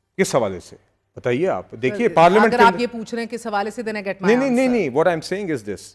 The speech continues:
Speaker 1: अगर आप बात करें गिरफ्तारियों की, तो
Speaker 2: नहीं, तो मैं
Speaker 1: गिरफ्तारी
Speaker 2: और
Speaker 1: तो
Speaker 2: क्या
Speaker 1: अगर
Speaker 2: बात करूंगी, सर?
Speaker 1: नहीं, नहीं,
Speaker 2: पिछले
Speaker 1: गिरफ्तारियां
Speaker 2: चौबीस घंटे में what is the headline?
Speaker 1: No, no, no,
Speaker 2: And
Speaker 1: there are
Speaker 2: you're
Speaker 1: two
Speaker 2: asking
Speaker 1: things
Speaker 2: me किस
Speaker 1: नहीं,
Speaker 2: हवाले
Speaker 1: नहीं,
Speaker 2: से?
Speaker 1: नहीं, then, then have the heart to, uh, listen to the response। गिरफ्तारियां जो लोग पथराव करेंगे पुलिस पर, एनओसी की वायलेशंस करेंगे और ट्रैक रिकॉर्ड होगा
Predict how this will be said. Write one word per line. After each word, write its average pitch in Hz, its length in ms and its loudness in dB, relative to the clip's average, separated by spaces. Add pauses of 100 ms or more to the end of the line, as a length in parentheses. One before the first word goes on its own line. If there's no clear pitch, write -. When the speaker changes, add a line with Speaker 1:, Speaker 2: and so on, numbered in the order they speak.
(180)
Speaker 1:
अगर 156 200 0
आप 202 120 2
बात 196 180 2
करें 214 160 0
गिरफ्तारियों 143 460 -2
की, - 220 -20 (220)
तो 185 40 -8
Speaker 2:
नहीं, 160 100 0
तो - 20 4
मैं 220 80 2
Speaker 1:
गिरफ्तारी 190 300 2
Speaker 2:
और 311 100 2
Speaker 1:
तो 247 60 4
Speaker 2:
क्या 311 100 4
Speaker 1:
अगर - 80 4
Speaker 2:
बात 254 180 2
करूंगी, 208 320 -8
सर? 202 80 -10
Speaker 1:
नहीं, 226 120 4
नहीं, 311 100 2
Speaker 2:
पिछले 180 100 4
Speaker 1:
गिरफ्तारियां 226 480 4
Speaker 2:
चौबीस 240 200 -4
घंटे 240 280 -6
में 294 120 -4
what 220 140 -6
is 226 100 -8
the 262 160 -4
headline? 254 260 -4
Speaker 1:
No, 165 80 2
no, 247 100 6
no, 285 40 4
Speaker 2:
And 277 120 6
Speaker 1:
there 185 180 2
are - 40 -4
Speaker 2:
you're 220 160 6
Speaker 1:
two 247 120 4
Speaker 2:
asking 240 160 -2
Speaker 1:
things 285 180 -10
Speaker 2:
me 254 60 -14
किस 311 160 -12
Speaker 1:
नहीं, 226 120 2
Speaker 2:
हवाले 302 140 0
Speaker 1:
नहीं, 147 120 -2
Speaker 2:
से? - 140 -10 (100)
Speaker 1:
नहीं, 160 140 -4
then, 180 260 0
then 160 420 -2
have 131 240 -2
the 151 100 0
heart 117 260 -2
to, 143 240 -6
uh, 107 220 -12
listen 143 240 -12
to 185 120 -2
the 196 120 -10
response। - 320 -12 (420)
गिरफ्तारियां 175 560 -2
जो 202 100 0
लोग 208 180 -2
पथराव 180 300 -2
करेंगे 220 240 -4
पुलिस 202 240 -8
पर, 208 160 -4
एनओसी 196 280 -8
की 208 80 -8
वायलेशंस 180 440 -6
करेंगे 202 280 -8
और 196 80 -2
ट्रैक 202 320 -4
रिकॉर्ड 196 280 -8
होगा 170 460 -4